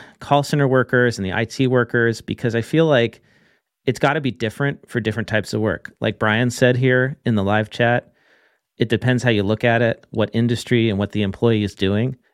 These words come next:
It really depends what you're doing as to whether or not you're gonna be more productive. And for call center workers, I feel like the camaraderie of being in the call center together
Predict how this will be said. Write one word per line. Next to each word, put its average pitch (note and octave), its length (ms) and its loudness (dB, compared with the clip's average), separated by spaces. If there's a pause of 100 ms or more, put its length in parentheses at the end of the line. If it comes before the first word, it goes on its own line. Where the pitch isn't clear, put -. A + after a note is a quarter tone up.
It - 140 -2
really D3+ 400 4
depends A2+ 420 -2
what A2+ 160 -2
you're G2 100 -6
doing F#2 540 0 (300)
as G#2+ 140 -2
to A2 100 -2
whether G#2+ 180 2
or G2+ 40 0
not G2 140 -2
you're F#2 80 -4
gonna G#2 140 0
be F#2+ 100 -2
more G2+ 120 0
productive. - 520 -4 (560)
And C3 120 0
for - 100 -6
call F#3 260 2
center G#2+ 440 0 (340)
workers, G#2 480 -2 (340)
I B2 60 -2
feel F3+ 180 0
like D#3 260 2 (320)
the B2 120 0
camaraderie A#2+ 800 2
of G2 160 -4
being C3 260 2
in G#2+ 100 0
the G2+ 80 0
call G#2+ 200 2
center B2 240 -2
together A2 500 -2